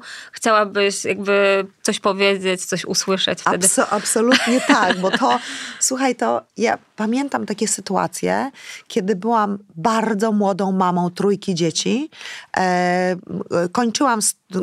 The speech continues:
Speaker 2: wtedy już kończyłam studia, za-, za-, zaczynałam aplikację radcowską oraz prowadziłam swój biznes.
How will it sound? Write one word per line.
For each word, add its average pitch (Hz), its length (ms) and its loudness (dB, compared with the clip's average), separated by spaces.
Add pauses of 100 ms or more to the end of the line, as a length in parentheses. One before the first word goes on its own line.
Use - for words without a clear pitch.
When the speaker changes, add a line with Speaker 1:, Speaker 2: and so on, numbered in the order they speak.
(200)
Speaker 2:
wtedy 226 300 0
już 208 140 2
kończyłam 185 460 0
studia, 320 500 2
za-, 262 220 -2
za-, 220 160 -2 (120)
zaczynałam 202 640 0
aplikację 185 520 -4
radcowską 185 560 -2
oraz 214 220 0
prowadziłam 185 520 -2
swój 185 220 0
biznes. 151 540 -2